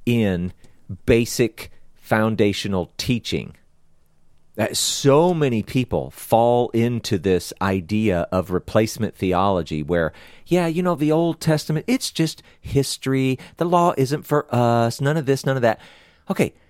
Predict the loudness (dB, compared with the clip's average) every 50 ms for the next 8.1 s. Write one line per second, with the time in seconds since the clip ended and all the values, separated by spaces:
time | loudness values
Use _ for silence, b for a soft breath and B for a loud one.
0 | _ _ _ _ _ _ _ -20 -20 -20 -20 -20 -20 -20 -20 -20 -20 -18 -2 2
1 | 4 4 4 4 2 0 0 0 -4 -4 _ 0 2 2 0 0 0 2 2 2
2 | 4 4 4 2 2 2 2 2 2 2 0 0 0 -2 -2 -2 -2 0 0 -2
3 | 0 0 0 0 2 0 0 2 2 2 2 2 2 4 4 2 2 0 -2 0
4 | 0 0 2 2 0 -2 -2 -4 -6 -4 0 0 2 2 2 2 2 0 -2 -2
5 | -2 0 0 0 -2 -2 0 0 0 0 0 -2 0 0 0 0 0 -2 -4 -6
6 | -4 -4 -2 0 2 2 0 0 0 -2 -2 0 -2 -4 -2 -2 -2 -2 -2 0
7 | 0 2 2 2 0 0 -2 -4 -4 -4 -2 0 -2 -2 -2 -4 -6 -8 -8 -10
8 | -14 -20